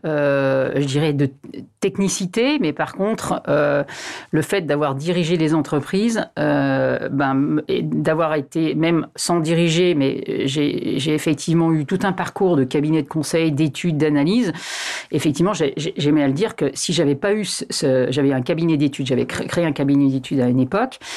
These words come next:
et en fin de compte, cette capacité d'analyse, euh, m'a permis effectivement, bah, de, de, de rentrer dans ma fonction de député, ne serait-ce que savoir audition, euh, faire une audition, euh, d'interroger les professionnels concernés pour en tirer des conclusions et après mise en place des actions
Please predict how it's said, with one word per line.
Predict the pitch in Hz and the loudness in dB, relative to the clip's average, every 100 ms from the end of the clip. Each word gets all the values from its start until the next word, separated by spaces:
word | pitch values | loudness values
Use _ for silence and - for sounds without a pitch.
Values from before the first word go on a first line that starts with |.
| - - - - | -10 -10 -6 0
et | |
en | 143 | 0
fin | 147 | 2
de | 147 | 0
compte, | 175 170 | 0 0
cette | 147 - | -2 -2
capacité | 185 190 - 180 185 175 | -2 -2 -2 0 2 2
d'analyse, | 170 170 165 214 190 151 - | 0 0 0 0 0 -2 -2
euh, | 165 151 143 139 139 - - | 0 2 2 0 0 -2 0
m'a | 160 180 | 0 -2
permis | 170 160 185 | -2 0 0
effectivement, | 165 147 139 160 151 226 247 - - - - | 0 -2 -2 -2 0 0 -2 -8 -18 -18 -6
bah, | 147 143 | -2 0
de, | 156 156 | 0 0
de, | 156 160 147 139 | 2 2 2 2
de | 143 | 2
rentrer | 151 185 202 | 0 -2 -2
dans | 196 | 0
ma | 151 131 | 2 0
fonction | 180 175 202 | -2 -2 0
de | |
député, | 175 170 170 - 233 277 _ _ _ 156 | 0 0 -2 -2 -2 -2 _ _ _ -4
ne | |
serait-ce | 151 202 196 | 0 -2 -2
que | 160 151 | 0 2
savoir | - 156 175 | 2 0 2
audition, | 165 151 156 - - | 0 -2 -6 -6 0
euh, | 151 | 0
faire | - - | 0 0
une | 160 | 2
audition, | 170 165 165 208 247 - _ _ _ _ _ _ 147 | 2 0 -2 -2 -4 -8 _ _ _ _ _ _ 0
euh, | 147 147 139 139 139 | 2 2 2 0 0
d'interroger | 156 160 175 170 160 208 269 - - | 0 0 0 0 0 -2 -4 -10 -8
les | 151 | -6
professionnels | 156 160 165 147 160 190 269 269 _ _ - | -4 -4 -2 0 0 2 0 -4 _ _ -8
concernés | 165 151 175 160 214 262 | -4 -2 0 0 -2 -4
pour | 165 | -2
en | 147 | 0
tirer | 147 175 185 | 0 0 2
des | 170 | 0
conclusions | 180 156 175 160 170 170 - | 0 -2 0 2 2 0 -2
et | 156 151 | 0 0
après | 143 - 165 151 | 0 0 2 4
mise | 147 151 | 4 2
en | 143 | 2
place | 160 | 0
des | 143 139 | 2 0
actions | 127 - 220 | 0 -2 -4